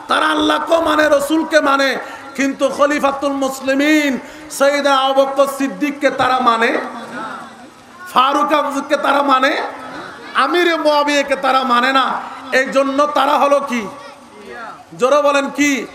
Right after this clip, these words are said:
শিয়া মুসলমান। আর আমরা হলাম কি? সুন্নি। বলেন, আমরা কি? এই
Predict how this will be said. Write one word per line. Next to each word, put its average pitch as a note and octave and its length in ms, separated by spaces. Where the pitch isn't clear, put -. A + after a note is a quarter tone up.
শিয়া D4 320
মুসলমান। C#4 680
আর B3 140
আমরা C#4 300
হলাম D#4 340
কি? A#3+ 280
সুন্নি। C#4+ 300
বলেন, C4+ 320
আমরা D4 320
কি? C#4+ 300
এই C#4+ 120